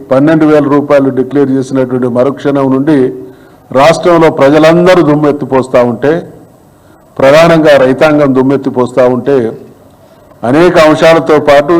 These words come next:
ఈ సమస్య తీవ్రత నుండి ప్రజల దృష్టిని మరల్చడానికి ఈ ఫార్ములా ఈ రేసుకు సంబంధించినటువంటి అవినీతి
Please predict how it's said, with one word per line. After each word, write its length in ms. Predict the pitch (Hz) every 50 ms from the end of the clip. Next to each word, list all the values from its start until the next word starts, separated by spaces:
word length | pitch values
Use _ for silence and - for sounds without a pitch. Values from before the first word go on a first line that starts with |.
| 151 135 127 139 139
ఈ 40 | 147 143 143 -
సమస్య 380 | 127 131 156 160 160 - 165 151 - 147
తీవ్రత 360 | 139 147 151 147 147 139 147 135 135
నుండి 260 | 135 139 160 156 147 135 135 147 143 - - - - - - - -
ప్రజల 260 | 127 135 147 170 170 160 143
దృష్టిని 380 | 139 143 143 143 160 156 156 143 127
మరల్చడానికి 760 | 131 139 147 147 147 156 147 143 135 131 131 123 - 160 147 127 120 127 156 - - - - - _ _ _ _ _ _ _ _ - - - - - - 147 143
ఈ 20 | 143 139 143
ఫార్ములా 440 | 139 139 143 143 143 143 143 131 120 120 - - - - - - - _ _ _ _ _ _ _ _ _ _ _ _ _ _ _ _ _ _ _ _ _ _ - 147 160
ఈ 40 | 165 156
రేసుకు 280 | 165 160 151 - 160 143 - 147
సంబంధించినటువంటి 840 | 135 135 139 135 131 139 131 131 131 120 131 127 120 113 127 120 113 101 - - 131
అవినీతి 420 | 131 147 156 156 147 139 143 135